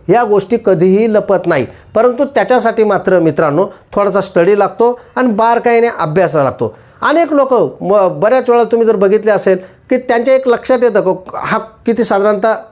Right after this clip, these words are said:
या, एक तरुणीचा आवाज आहे किंवा हा लहान मुलीचा आवाज आहे किंवा ही साधारणतः मोठी व्यक्ती असेल,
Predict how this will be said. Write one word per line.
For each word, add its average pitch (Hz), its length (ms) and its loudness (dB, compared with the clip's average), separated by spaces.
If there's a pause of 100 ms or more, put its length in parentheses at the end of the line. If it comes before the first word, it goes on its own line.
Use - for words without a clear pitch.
(140)
या, 175 140 -2
एक 175 400 -2
तरुणीचा 208 520 0
आवाज 147 260 0
आहे 135 100 0
किंवा 196 360 -4
हा 202 240 -2
लहान 180 240 -2
मुलीचा 180 420 2
आवाज 143 260 0
आहे 131 100 0
किंवा 208 440 -2
ही 202 240 0
साधारणतः 185 540 0 (260)
मोठी 190 260 0
व्यक्ती 196 320 2
असेल, 139 300 -2